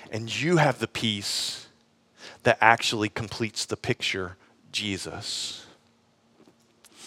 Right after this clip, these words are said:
When you offer compassion and mercy, it's not about you. It's not about you feeling better.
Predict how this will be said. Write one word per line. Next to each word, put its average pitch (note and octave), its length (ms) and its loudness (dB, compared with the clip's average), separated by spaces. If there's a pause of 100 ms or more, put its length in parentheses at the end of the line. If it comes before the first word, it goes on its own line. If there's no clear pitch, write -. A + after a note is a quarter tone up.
(200)
When C3 180 0
you G3+ 460 2 (480)
offer D#3+ 360 12
compassion D3 920 8 (240)
and C#3 300 8
mercy, C3+ 580 8 (180)
it's D#3+ 280 10
not E3+ 260 12
about D3 320 12
you. B2+ 560 6 (180)
It's C#3+ 220 8
not F#3 240 12
about E3+ 300 12
you D#3+ 80 0
feeling F#3+ 560 8
better. B2 340 12